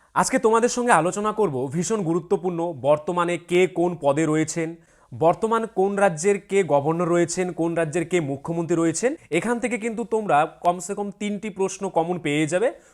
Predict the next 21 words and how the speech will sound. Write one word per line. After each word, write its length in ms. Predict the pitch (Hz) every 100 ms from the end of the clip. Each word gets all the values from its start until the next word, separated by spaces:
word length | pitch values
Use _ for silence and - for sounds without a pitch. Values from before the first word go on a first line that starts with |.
| _
তো 80 | 165
খুবই 260 | 160 190 220
মনোযোগ 380 | 165 175 180 -
সহকারে 380 | 165 160 175
ভিডিওটি 400 | 160 131 139 170
দেখবে। 360 | 165 110 95 85 _ -
দেখো, 300 | 131 175 139
প্রথমে 400 | 110 180 196 226
কি 160 | 220 202
রয়েছে, 380 | 196 196 208 240 _ _ -
ভারতের 480 | 127 160 220 220 254
বর্তমান 720 | 160 175 180 233 214 143 147
উপরাষ্ট্রপতির 720 | 165 190 190 - 185 196 208
নাম 260 | 156 131 131
কি? 200 | 165 220 _ _ -
সিপি 440 | - 220 220 226
রাধাকৃষ্ণন। 760 | 196 139 165 131 131 - 92 82 _ _ _ -
যিনি 240 | 123 208
বর্তমান 500 | 208 160 165 208 208
ভারতের 320 | 180 165 180 156
উপরাষ্ট্রপতি, 800 | 139 151 - 165 139 180 220